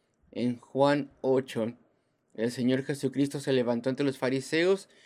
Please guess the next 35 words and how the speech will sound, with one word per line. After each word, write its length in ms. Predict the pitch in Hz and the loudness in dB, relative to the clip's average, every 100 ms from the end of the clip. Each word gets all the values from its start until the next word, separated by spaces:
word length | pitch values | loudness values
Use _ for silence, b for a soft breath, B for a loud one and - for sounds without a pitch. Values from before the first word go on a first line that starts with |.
| b | b
y 100 | 123 | -2
tú 100 | 127 | 0
sabes 240 | 143 151 143 | 2 0 2
que 100 | 139 | 2
los 140 | 131 | 0
fariseos 440 | 131 123 131 139 143 | 0 0 0 -2 0
eran 120 | 135 | 0
la 80 | 123 | 0
gente 260 | 127 131 | -2 -2
religiosa, 800 | 123 120 113 139 143 143 147 139 b b b b | -2 -4 -2 0 0 2 0 -2 b b b b
y 80 | 120 | -2
esa 200 | 135 131 | 0 -2
gente 280 | 135 139 143 | -2 0 -2
estaba 420 | - 131 123 120 | -2 0 2 0
llena 540 | 110 120 151 180 147 | -2 0 2 2 0
de 100 | 110 | -2
sí 160 | 107 123 | -2 -2
mismos. 560 | 117 113 107 101 85 _ b b | -2 -2 -4 -10 -10 _ b b
Ellos 240 | - 127 143 | -2 0 0
decían 240 | 123 131 | -2 -2
que 80 | 131 | -2
lo 60 | 127 | -2
sabían 340 | 120 123 123 | -2 -2 0
todo. 400 | 175 202 120 95 _ _ _ _ _ - | 2 2 2 -4 _ _ _ _ _ -6
Y 140 | 120 | -4
Cristo 340 | 123 180 - 185 | 0 -2 2 2
les 200 | 160 117 | 4 2
dijo, 440 | 117 - 110 110 _ _ _ _ _ _ _ _ _ _ _ _ | -2 -2 -6 -6 _ _ _ _ _ _ _ _ _ _ _ _
"¿Cuál 300 | - 135 175 | 2 4 4
de 80 | 190 | 4
vosotros 840 | 208 175 - 170 127 95 104 - _ _ _ _ _ _ _ _ _ - | 2 2 0 -2 -2 -4 -6 -14 _ _ _ _ _ _ _ _ _ -2
me 220 | 123 135 | 0 2
convence 680 | 156 160 117 107 120 - 131 | 2 2 0 0 0 -2 -2
de 100 | 143 | -2
pecado?". 460 | - 220 196 98 | -2 -2 -4 -6